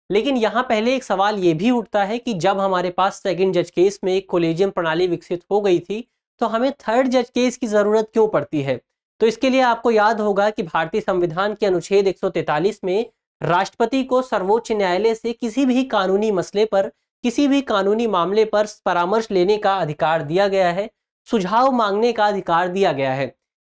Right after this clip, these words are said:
इसी अधिकार का उपयोग करते हुए साल उन्नीस सौ अट्ठानवे में भारत के राष्ट्रपति के आर नारायणन ने परामर्श शब्द के अर्थ पर सर्वोच्च न्यायालय से सुझाव मांगा था।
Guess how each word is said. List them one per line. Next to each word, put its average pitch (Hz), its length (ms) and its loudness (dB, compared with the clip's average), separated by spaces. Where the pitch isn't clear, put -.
इसी 240 220 0
अधिकार 226 420 2
का 226 100 0
उपयोग 214 340 2
करते 208 260 0
हुए 214 180 2
साल 190 300 -2
उन्नीस 196 300 -2
सौ 196 80 0
अट्ठानवे 170 500 0
में 208 140 -2
भारत 170 340 -4
के 202 60 -2
राष्ट्रपति 170 520 -4
के 214 320 0
आर 190 340 0
नारायणन 170 600 0
ने 196 220 0
परामर्श 214 540 0
शब्द 233 340 -4
के 247 160 0
अर्थ 208 340 -4
पर 214 180 -2
सर्वोच्च 208 540 0
न्यायालय 190 440 0
से 202 160 -6
सुझाव 175 400 -2
मांगा 139 280 -2
था। 127 260 -6